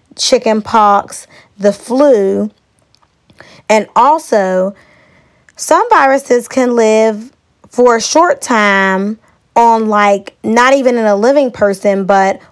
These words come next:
on a doorknob or on a countertop. And so that's why we have to be sure to wash our hands regularly and make sure, well, as we're going out to the grocery store or going out to our car, that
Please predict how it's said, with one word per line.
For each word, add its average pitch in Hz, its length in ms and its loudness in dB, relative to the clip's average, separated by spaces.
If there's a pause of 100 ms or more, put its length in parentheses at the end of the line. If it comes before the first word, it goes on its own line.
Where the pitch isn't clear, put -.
on 220 140 0
a 220 100 2
doorknob 254 760 0
or 220 180 2
on 214 80 0
a 208 100 0
countertop. 208 880 -2 (260)
And 214 140 -2
so 208 200 2
that's 247 320 2
why 233 200 2
we 220 140 -2
have 214 220 -2
to 196 100 -2
be 202 220 -4
sure 202 240 0
to 190 120 0
wash 190 320 -2
our 180 160 -2
hands 190 560 -4 (280)
regularly 214 680 0
and 190 140 -2
make 196 220 0
sure, 190 600 -2 (220)
well, - 140 -8
as 202 220 0
we're 196 340 0
going 208 300 0
out 214 160 -2
to - 80 -6
the 202 60 -2
grocery 202 480 -2
store 185 400 -4
or 180 120 0
going 208 260 0
out 202 220 -2
to 208 160 -2
our 190 160 0
car, 190 520 0 (360)
that 196 500 0